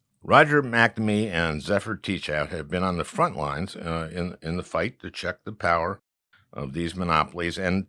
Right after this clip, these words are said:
to transform them, uh, to serve the best interests of, uh, consumers and competitors, uh, best interests of our democracy and of the functioning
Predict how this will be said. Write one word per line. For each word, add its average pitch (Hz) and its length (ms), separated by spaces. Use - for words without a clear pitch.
to 92 320
transform 156 680
them, 101 320
uh, 95 200
to 107 160
serve 123 340
the 104 100
best 143 320
interests - 640
of, 80 380
uh, 78 180
consumers 82 680
and 76 260
competitors, 98 800
uh, 76 360
best - 400
interests 82 340
of 73 120
our 76 120
democracy 95 960
and 76 200
of 67 100
the 73 100
functioning 87 680